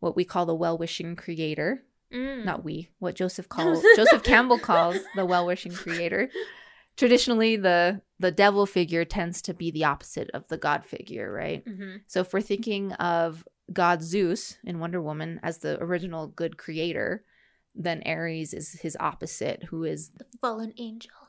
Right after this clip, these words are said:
Speaker 1: the fallen angel, the
Speaker 2: <laughs>
Speaker 1: one who wants to kill the creation, destroy the creation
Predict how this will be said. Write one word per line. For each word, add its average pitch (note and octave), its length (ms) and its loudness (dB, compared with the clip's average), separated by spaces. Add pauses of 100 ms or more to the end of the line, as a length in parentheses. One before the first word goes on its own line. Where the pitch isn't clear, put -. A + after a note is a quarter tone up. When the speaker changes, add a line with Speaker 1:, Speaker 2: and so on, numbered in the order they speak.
(120)
Speaker 1:
the C4 220 6
fallen G#3 340 4
angel, F#3+ 400 2
the F#3+ 100 4
Speaker 2:
<laughs> F#3 120 2
Speaker 1:
one F#3 80 2
who G#3+ 100 0
wants F3+ 260 -2
to D#3 120 -4
kill F3+ 340 0
the E3 140 -2
creation, E3+ 720 -2
destroy E3 460 -4
the - 100 -8
creation - 760 -8